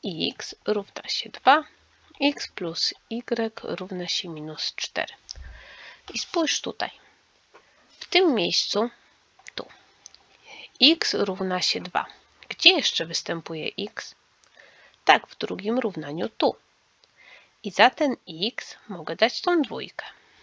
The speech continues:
Jak to robię? To pierwsze równanie, z którym nic nie robię, przepisuję.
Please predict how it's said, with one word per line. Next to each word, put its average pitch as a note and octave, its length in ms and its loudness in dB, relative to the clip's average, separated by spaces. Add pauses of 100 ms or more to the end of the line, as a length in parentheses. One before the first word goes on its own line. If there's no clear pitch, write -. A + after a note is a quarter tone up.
(440)
Jak - 260 6
to F#3+ 200 -6
robię? - 300 -12 (2500)
To F3+ 120 -4
pierwsze C4 400 4
równanie, F#3 460 -2
z - 100 -2
którym F3 340 -8
nic A3 280 -4
nie A#3 140 0
robię, F3 280 -2
przepisuję. - 720 -4